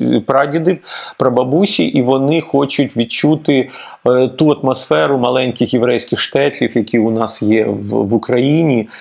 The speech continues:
і їм це важко зрозуміти, як це відбувалося, коли вони ч-, ч-, читають зараз там в Ізраїлі там Шолом Алейхема чи, е, якогось там, е, Менделя Мохем Сфоріма.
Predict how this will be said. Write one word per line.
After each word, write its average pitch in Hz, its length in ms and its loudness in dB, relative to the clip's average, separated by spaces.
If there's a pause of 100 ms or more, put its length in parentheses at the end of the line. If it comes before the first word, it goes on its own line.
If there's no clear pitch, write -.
(220)
і 131 100 2 (460)
їм 131 240 2
це 131 180 0
важко 123 360 0
зрозуміти, 117 600 2
як 113 260 0
це - 120 -2
відбувалося, 117 640 0
коли 110 200 -2
вони 110 240 0
ч-, - 200 -6
ч-, - 160 -10
читають 110 380 -4
зараз 117 260 0
там 127 160 -6
в 113 40 -2
Ізраїлі 110 360 0
там 110 220 -6
Шолом 117 300 0
Алейхема 113 460 -2
чи, 120 240 -2 (800)
е, 131 500 2 (420)
якогось 120 540 2
там, 113 600 0
е, 120 300 2
Менделя 117 400 2
Мохем 113 360 -2
Сфоріма. 104 560 0